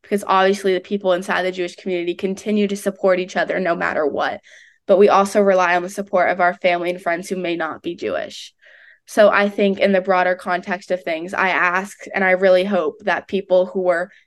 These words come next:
even live streaming the event and saw the impact that was being made at the event realize that this is something that truly matters to their friends and their family. And the best thing that they can do is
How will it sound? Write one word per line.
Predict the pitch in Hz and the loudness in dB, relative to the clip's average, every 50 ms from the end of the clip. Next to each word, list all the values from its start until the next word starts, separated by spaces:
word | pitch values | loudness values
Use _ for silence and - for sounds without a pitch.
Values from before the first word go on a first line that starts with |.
| _ - | _ 0
even | 202 202 196 196 196 190 190 190 | 2 4 6 6 4 4 4 4
live | 196 185 180 180 185 185 | 4 4 4 4 4 2
streaming | 185 - 196 185 175 180 180 180 | 0 0 0 0 0 0 -4 -8
the | 180 175 175 | -8 -2 -2
event | 175 175 180 170 170 165 165 - | -2 -2 -2 -4 -4 -4 -6 -6
and | 190 185 185 | -6 -6 -6
saw | - - - 190 175 180 180 | -8 -2 0 2 4 4 4
the | 185 180 135 107 - | 2 0 -2 -2 -4
impact | - 185 190 185 196 180 170 175 190 202 _ - - _ _ - _ _ | -4 -4 -4 -4 -4 -4 -4 -4 -6 -10 _ -20 -20 _ _ -20 _ _
that | 190 - 180 | 0 2 2
was | 190 190 190 | 0 0 0
being | 202 196 190 185 185 180 | 2 2 2 2 2 2
made | 180 175 175 175 - | 2 2 0 0 0
at | - 180 185 170 170 | 0 0 0 0 0
the | - 196 185 | 0 0 0
event | 180 175 185 180 175 175 165 - - _ _ | 0 2 0 0 0 0 -2 -6 -12 _ _
realize | 190 185 190 196 196 190 185 180 180 175 175 175 175 - - _ _ _ _ _ _ _ _ _ | -12 -2 2 4 4 6 4 4 4 2 0 -2 -4 -10 -16 _ _ _ _ _ _ _ _ _
that | _ 202 190 - | _ 0 2 4
this | 208 220 214 - | 2 0 2 2
is | 269 240 214 202 196 202 | 0 2 2 0 0 -4
something | - - - 202 196 196 190 190 | -4 -2 0 0 2 0 0 0
that | 185 - - | 0 0 -2
truly | - - 208 196 196 196 190 | -2 0 0 0 2 0 0
matters | 190 170 175 175 175 170 180 175 185 - | 0 0 0 0 0 -2 -4 -6 -6 -10
to | - - 202 | -14 0 4
their | 190 175 | 4 4
friends | 180 - 196 185 175 185 185 | 4 2 2 2 2 0 -2
and | 190 180 | -6 -6
their | 170 170 | -6 -6
family. | 175 - - 180 175 175 180 180 - - - 208 202 - - - _ _ _ _ _ _ | -4 -2 -2 0 0 0 -2 -4 -4 -4 -6 -8 -10 -12 -20 -20 _ _ _ _ _ _
And | - 208 196 185 180 175 175 180 | 0 0 2 2 2 0 -2 0
the | 185 202 | -2 -2
best | 196 202 196 180 208 208 - | 2 2 2 0 0 -2 -4
thing | 226 | -4
that | 208 196 190 196 | -2 -2 0 -2
they | 190 185 | -2 -4
can | 185 - 202 190 | -2 -6 -8 -6
do | 190 185 175 175 170 175 170 - | -4 -4 -4 -2 -2 -2 -4 -2
is | - 185 180 180 175 190 196 - - | 2 2 2 2 0 -6 -12 -16 -20